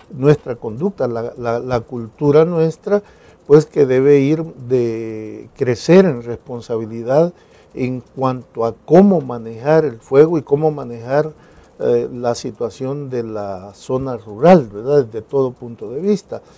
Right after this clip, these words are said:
Esto implicará mayor involucramiento de los gobiernos locales, mayor involucramiento también del Ministerio de Salud, del Ministerio de Educación, orientando a la población,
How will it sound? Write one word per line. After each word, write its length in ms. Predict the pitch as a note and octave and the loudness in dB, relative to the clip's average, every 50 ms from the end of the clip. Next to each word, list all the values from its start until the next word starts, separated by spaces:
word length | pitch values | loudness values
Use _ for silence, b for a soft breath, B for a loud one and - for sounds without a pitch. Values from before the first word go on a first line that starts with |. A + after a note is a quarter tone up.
| b b b b b b | b b b b b b
Esto 540 | - C#3+ C#3+ - - - F3 F3 E3+ E3 D#3 | 4 4 4 2 2 2 4 4 6 6 4
implicará 640 | D3 C3+ - - C#3 B2+ - - B2+ A#2 A#2+ C3+ C#3+ | 2 0 -4 -10 -12 -8 -2 0 2 4 4 4 2
mayor 440 | D#3 D3+ C3+ B2 A#2+ C3 C3+ C#3+ D3 | 2 0 -2 -2 2 4 4 4 4
involucramiento 840 | D3+ C#3 C3 C#3 B2 A#2+ A#2 - A#2+ A#2+ A#2 A#2 B2+ C3+ - D#3+ | 2 2 2 2 2 0 -4 -8 -8 -8 -8 -8 -10 -6 -4 -4
de 60 | C#3 | -4
los 100 | B2 A#2+ | -4 -4
gobiernos 500 | A2 A#2 A2 A#2+ B2+ B2 B2+ B2 A2 - | -8 -10 -8 -6 -6 -6 -8 -12 -16 -14
locales, 800 | A2+ G#2+ F#2+ - - D3+ E3 E3 D3+ D3 D3 D3 D3 C#3+ C3+ C3 | -14 -14 -8 0 4 6 6 6 6 4 4 2 2 0 -2 -6
mayor 320 | A#2+ A#2 A#2 A#2 B2+ C3 | -10 -8 -6 -6 -4 -4
involucramiento 880 | C3+ B2+ B2 B2 A#2 A2+ G#2+ - - A2 A2+ A2+ A#2 B2+ C3 C3+ - C#3 | -4 -6 -6 -6 -6 -8 -10 -14 -14 -16 -14 -12 -12 -12 -10 -10 -10 -12
también 340 | A2+ - A2 A2+ A2+ A#2+ C3 | -12 -12 -14 -14 -12 -12 -10
del 240 | B2+ B2 A#2 A2+ A2 b b b b b b b b | -10 -10 -10 -10 -12 b b b b b b b b
Ministerio 800 | B2+ B2+ A#2+ A#2 A2+ - _ - C3 C3+ C3+ C#3 C#3 C3 B2 A#2 | -6 -4 -4 -4 -6 -4 _ 4 6 6 6 6 4 2 2 0
de 120 | A#2 A2+ | -2 -4
Salud, 460 | - - G#2 G#2 A#2 D3 E3+ F3 E3 | -6 -8 -10 -4 0 2 4 4 6
del 140 | D#3 C3+ A#2+ | 4 4 2
Ministerio 540 | A#2+ A#2 A2 G#2 - - B2+ A#2+ C3+ C3 C3 | 0 -8 -14 -10 -6 -4 -2 0 2 4 4
de 60 | C3+ | 4
Educación, 600 | C3+ C3 C3 - C3 A#2+ - - D3+ D#3 F3+ E3+ | 4 2 0 -4 -8 -8 -4 -2 -2 0 0 -2
orientando 800 | C#3 A#2+ A#2+ A#2 A2+ A2 - - C3+ B2 C3+ C#3+ D3+ D3 D3 C#3+ | -4 -4 -6 -8 -10 -12 -10 -4 -2 -2 -2 -2 -2 0 2 4
a 60 | C3+ C3 | 4 4
la 280 | C3 C3 B2+ C3 C3+ | 2 0 -2 -2 -4
población, 800 | C3+ - - D3 C#3+ D3 D#3+ E3 D#3+ D#3+ - F#3 F3 F3+ G3 | -6 -4 -2 -2 -2 0 0 0 0 2 2 2 2 2 0